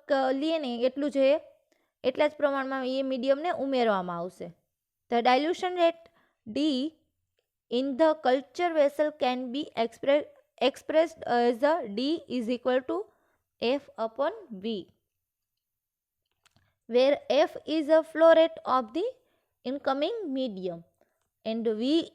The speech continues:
is the volume of medium in the culture vessel. Sometime growth rate of organisms are slower and dilution rate is much higher, leads to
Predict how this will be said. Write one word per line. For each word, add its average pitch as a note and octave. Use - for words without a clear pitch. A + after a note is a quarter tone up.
is D4
the D4+
volume C4+
of C#4+
medium C4+
in A#3+
the D#4+
culture B3
vessel. F#3+
Sometime F#4
growth D4
rate D4+
of C4
organisms D#4
are A#3+
slower C#4+
and A#3+
dilution C#4
rate C#4+
is B3
much B3+
higher, B3
leads B3+
to E4